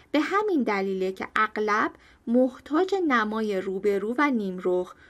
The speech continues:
فرونتال و لترال هستیم، وگرنه می‌توان به سادگی مرتکب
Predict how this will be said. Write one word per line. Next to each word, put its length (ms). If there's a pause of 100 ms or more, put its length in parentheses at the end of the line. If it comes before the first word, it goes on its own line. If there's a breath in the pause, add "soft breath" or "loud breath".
(140)
فرونتال 760
و 20
لترال 600
هستیم، 600 (480 soft breath)
وگرنه 680
می‌توان 560
به 100
سادگی 520
مرتکب 840